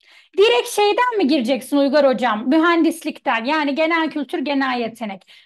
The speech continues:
Ahmet hocam, seni de tanıyorum. Seninle de görüşmüştük. Odyoloji. Sen sadece G G K'dan gireceksin. Çok güzel. O zaman arkadaşlar,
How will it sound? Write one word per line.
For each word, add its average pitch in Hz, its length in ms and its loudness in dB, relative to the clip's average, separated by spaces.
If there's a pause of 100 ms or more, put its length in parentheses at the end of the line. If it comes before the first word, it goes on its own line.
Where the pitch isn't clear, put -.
Ahmet 453 400 0
hocam, 370 340 -2
seni 415 280 -6
de 415 120 -2
tanıyorum. 302 400 -2
Seninle 403 380 -4
de 339 60 -2
görüşmüştük. 269 600 -6
Odyoloji. 302 640 0
Sen 349 260 0
sadece 359 340 0
G 330 220 -2
G 320 220 -2
K'dan 285 460 -2
gireceksin. 214 720 -10 (920)
Çok 415 360 0
güzel. 220 380 -4 (400)
O 359 60 4 (140)
zaman 480 280 4 (160)
arkadaşlar, 392 1000 0